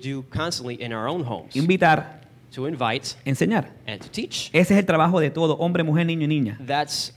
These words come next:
Speaker 1: uh, uh, that's a work that belongs to all of us, whether you be a man or a female.
Speaker 2: Con esto claro,
Speaker 1: Uh, with things thing clear,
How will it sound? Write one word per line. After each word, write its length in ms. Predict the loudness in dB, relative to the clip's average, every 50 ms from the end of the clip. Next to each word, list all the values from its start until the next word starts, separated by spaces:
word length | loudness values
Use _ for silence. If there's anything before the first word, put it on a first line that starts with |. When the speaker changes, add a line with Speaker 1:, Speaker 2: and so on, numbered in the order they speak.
| -6
Speaker 1:
uh, 160 | -4 -4 -2 -2
uh, 100 | -4 -8 -6 -6
that's 200 | -8 -8 -6 -8
a 40 |
work 200 | -6 -6 -6 -4
that 120 | -4 -6 -6
belongs 300 | -4 -4 -4 -6 -6 -8
to 80 | -8 -6
all 120 | -4 -4
of 100 | -4 -6
us, 160 | -6 -10 -8
whether 180 | -8 -8 -6 -6
you 160 | -6 -6 -8
be 160 | -6 -6 -6 -6
a 40 | -6
man 340 | -6 -6 -4 -4 -6 -6 -8
or 240 | -10 -10 -10 -10 -12 -14
a 380 | -14 -14 -14 -16 -16 -18 -18 -10
female. 280 | -8 -8 -8 -8 -10 -14 -20 -16 -2
Speaker 2:
Con 160 | 0 4 4
esto 240 | 4 4 4 2 2
claro, 400 | 4 4 6 6 8 6 6 4 2 -6 -14 -20 -20 -20 -20 -16
Speaker 1:
Uh, 200 | -14 -12 -12 -12 -12
with 80 | -14 -12
things 300 | -8 -8 -8 -8 -6 -4
thing 240 | -4 -4 -4 -6 -8 -10 -8
clear, 300 | -8 -6 -6 -8 -10